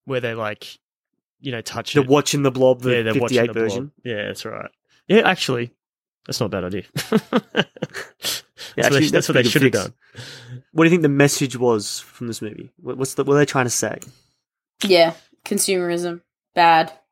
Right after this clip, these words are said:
Speaker 1: You reckon?
Speaker 2: What?
Speaker 1: Or communism,
Speaker 3: Nah.
Speaker 1: bad. <laughs>
Speaker 2: My, I think my take is sometimes religion can be just as bad as science.
Speaker 1: Wow, 'cause that
Speaker 3: Wow.
Speaker 1: one scene at the end.
Speaker 2: <laughs> Yeah, that's what I wrote down.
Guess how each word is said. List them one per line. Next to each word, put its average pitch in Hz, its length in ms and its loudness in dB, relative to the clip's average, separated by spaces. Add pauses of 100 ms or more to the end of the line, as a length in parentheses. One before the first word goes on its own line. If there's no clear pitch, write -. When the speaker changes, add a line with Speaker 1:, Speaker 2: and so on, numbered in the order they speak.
(760)
Speaker 1:
You 143 140 -10
reckon? 294 360 -2
Speaker 2:
What? - 240 0 (220)
Speaker 1:
Or 147 100 0
communism, 151 680 2
Speaker 3:
Nah. - 60 -16
Speaker 1:
bad. 101 300 -8 (600)
<laughs> - 640 -20
Speaker 2:
My, 147 180 0
I 160 80 2
think 180 120 2
my 180 100 6
take 160 320 4
is 147 200 4
sometimes 160 560 0
religion 147 600 2 (220)
can 135 120 -6
be 123 40 -6
just 135 180 2
as 127 60 -8
bad 120 320 4
as 110 100 -4
science. - 600 -10 (720)
Speaker 1:
Wow, 107 340 0
'cause 175 80 -4
that 156 240 6
Speaker 3:
Wow. 123 40 2
Speaker 1:
one 120 160 0
scene 127 260 -2
at 117 80 0
the 117 160 -2
end. 110 360 -8 (160)
Speaker 2:
<laughs> - 180 -6
Yeah, 135 120 4 (340)
that's - 220 -2 (140)
what 247 180 2
I 285 100 6
wrote 254 280 2
down. 120 180 -2